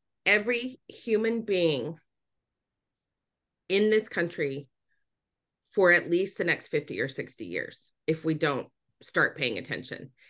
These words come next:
And for me, as the mother of a son and a daughter, so my son is twelve and my daughter's fifteen, and then my other daughter's twenty. So, you know, that's,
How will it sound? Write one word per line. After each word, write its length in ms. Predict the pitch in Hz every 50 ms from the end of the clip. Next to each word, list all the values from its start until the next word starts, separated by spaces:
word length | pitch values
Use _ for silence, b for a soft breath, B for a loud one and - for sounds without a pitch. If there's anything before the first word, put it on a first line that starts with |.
| B B B B B B B B _ -
And 240 | 196 202 202 - - -
for 240 | - - 202 180 165
me, 560 | 170 196 240 269 277 254 233 208 190 175 -
as 180 | - 180 170 170
the 120 | 180 170
mother 360 | 170 175 180 180 175 175 170
of 220 | - - 156 160 156
a 80 | 147
son 640 | 151 - - - 185 180 185 185 202 220 247 277 269 - - _ _ _ _
and 260 | 165 180 196 220 233
a 60 | 226 208
daughter, 400 | 180 156 123 113 - 117 147 190
so 160 | - - 170
my 120 | 147 151
son 260 | 156 160 - 165 175
is 140 | 185 185 185 -
twelve 440 | - - 165 135 135 147 160 - - -
and 80 | 156
my 120 | 151 131 127
daughter's 380 | 135 143 131 131 160 160 160 -
fifteen, 380 | 170 156 - - 139 135 139
and 100 | 143 151
then 140 | 151 147 151
my 160 | 151 139 -
other 160 | 143 156 160
daughter's 300 | 160 156 123 - 139 135
twenty. 340 | - - - 151 135 107 120
So, 380 | 131 - - 123 135 135 131 - -
you 100 | 143 139
know, 220 | 123 127 127 123 127
that's, 380 | 151 147 135 - - - -